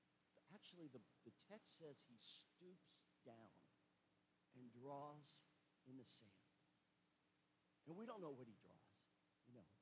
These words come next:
maybe he just is, is buying time, letting everything kinda simmer down. Maybe some people say he starts with a sin list, you know, just real quickly, you know, and people are, "Oh, okay," <laughs> you know.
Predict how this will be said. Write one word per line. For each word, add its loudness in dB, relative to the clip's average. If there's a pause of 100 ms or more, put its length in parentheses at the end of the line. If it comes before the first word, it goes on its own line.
(240)
maybe 4
he 0
just -6
is, -10 (640)
is -2 (160)
buying 6
time, 0
letting 6
everything 2
kinda 0 (240)
simmer 0
down. -6 (1040)
Maybe 10
some 8
people 2
say 8
he 6
starts 0
with -4
a -4
sin 0
list, -4
you -6
know, -4
just -14
real -2
quickly, -8 (320)
you 6
know, 6
and 4
people -2
are, 0
"Oh, 6
okay," 6
<laughs> 8 (400)
you 0
know. 2